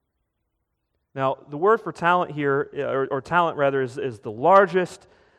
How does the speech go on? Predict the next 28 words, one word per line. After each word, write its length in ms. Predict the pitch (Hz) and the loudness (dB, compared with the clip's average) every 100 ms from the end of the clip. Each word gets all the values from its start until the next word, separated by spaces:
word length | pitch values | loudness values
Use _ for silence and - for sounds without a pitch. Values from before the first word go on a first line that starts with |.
| _ | _
largest 400 | 131 147 175 156 | 0 2 2 -2
sort 140 | 175 131 | -4 -4
of 120 | 113 | -4
denomination 600 | 127 139 147 143 135 131 | -2 0 0 -2 -6 -12
of 80 | 113 | -6
money. 420 | 139 160 165 156 _ _ _ _ _ _ _ _ _ _ _ _ | -4 -4 -8 -14 _ _ _ _ _ _ _ _ _ _ _ _
Ten 200 | 160 165 | -8 -2
thousand 540 | - 151 165 151 156 | 4 8 8 4 -6
is 100 | 131 | -8
the 120 | 110 104 | -8 -6
largest 520 | 117 143 151 143 147 | 2 2 2 -2 -6
number 180 | 139 139 | -6 -6
for 140 | 127 | -10
which 100 | 117 | -14
there's 140 | 117 | -14
a 20 | 110 | -12
Greek 220 | 123 135 | -12 -8
word. 360 | 139 135 139 135 _ _ _ _ _ _ _ - | -6 -4 -4 -10 _ _ _ _ _ _ _ -8
Jesus 160 | 170 | -8
is 40 | 165 | -6
using 220 | 185 147 | -8 -4
the 80 | 135 | -4
largest, 720 | 131 131 170 233 208 240 - | -4 2 6 6 4 -4 -4
most 360 | 156 156 147 - | -6 -6 -6 -12
descriptive 920 | 139 - - 170 180 220 214 214 180 | -14 -14 -20 -12 -2 -2 0 -2 0
language 500 | 160 180 180 170 147 | -2 -2 -4 -6 -8
he 120 | 165 | -12
can 560 | - 175 165 123 117 | -12 -10 -6 -4 -4